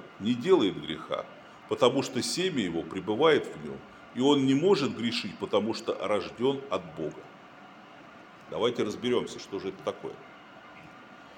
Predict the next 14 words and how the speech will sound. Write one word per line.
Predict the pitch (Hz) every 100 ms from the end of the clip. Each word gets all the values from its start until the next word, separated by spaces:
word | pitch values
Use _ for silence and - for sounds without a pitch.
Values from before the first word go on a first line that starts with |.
| - - - - - - - - - - - -
Во | 120
время | 131 170 151
грехопадения, | 139 135 - 147 143 180 196 87 71 - - - - - - - - - -
которое | 110 107 110
произошло | 98 107 101 110 - 98 78 - - - - - - - -
с | -
Адамом | 87 92 85 - 92
и | 87
Евой, | 85 73 73 - - - - - - - - - - - - -
грех | 107 131 208 208 208 - - - - - - - - - - - - - - - - -
через | - 110 92
змея, | 82 90 82 73 - - - -
через | 85 80
дьявола, | 73 82 69 62 58